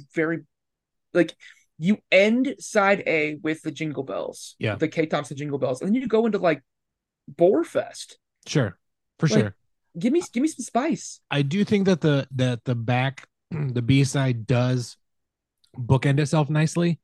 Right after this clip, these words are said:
Speaker 2: with the first Noel and Silent Night, but those middle four tracks are, or three tracks are, or whatever,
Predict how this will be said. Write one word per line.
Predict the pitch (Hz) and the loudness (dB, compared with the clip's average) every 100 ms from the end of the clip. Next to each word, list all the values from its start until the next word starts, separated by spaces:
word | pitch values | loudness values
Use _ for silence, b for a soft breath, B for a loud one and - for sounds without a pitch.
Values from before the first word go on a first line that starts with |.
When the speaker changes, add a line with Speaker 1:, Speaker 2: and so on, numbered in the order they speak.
| _ - | _ -4
Speaker 2:
with | 123 135 143 131 - | 2 4 4 0 -6
the | 143 | -2
first | 151 147 | 0 0
Noel | 147 143 | 0 0
and | 139 | -2
Silent | 151 143 143 | -4 -6 -4
Night, | 139 139 - | -4 -6 -2
but | 123 | -2
those | - 110 | 0 -2
middle | 110 113 110 - _ _ | 0 0 0 -4 _ _
four | - - 107 98 | -18 -10 -6 -6
tracks | 113 98 101 - - | -4 -6 -8 -12 -12
are, | 113 98 | -10 -8
or | 120 101 | -8 -8
three | - 104 | -8 -10
tracks | - 104 101 - | -8 -12 -10 -10
are, | 98 - - | -12 -14 -12
or | 110 - | -12 -10
whatever, | 113 98 101 | -10 -8 -10